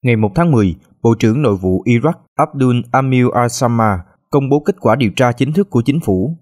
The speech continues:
về vụ cháy thảm khốc đám cưới tại thị trấn Hamdaniya thuộc tỉnh Niger, phía bắc Iraq,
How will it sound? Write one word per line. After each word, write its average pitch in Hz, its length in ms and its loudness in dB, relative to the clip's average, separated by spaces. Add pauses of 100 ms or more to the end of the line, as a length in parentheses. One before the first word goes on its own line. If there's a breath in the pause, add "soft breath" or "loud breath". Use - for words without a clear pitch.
(160)
về 113 100 2
vụ 98 220 0
cháy 131 200 2
thảm 120 180 -2
khốc 175 220 -2
đám 151 180 -2
cưới 143 280 0
tại 113 100 -2
thị 110 140 -2
trấn 127 220 0
Hamdaniya 107 800 2 (180)
thuộc 120 200 -2
tỉnh 117 240 -2
Niger, 113 420 0 (100)
phía 135 120 0
bắc 170 240 -2
Iraq, 127 240 0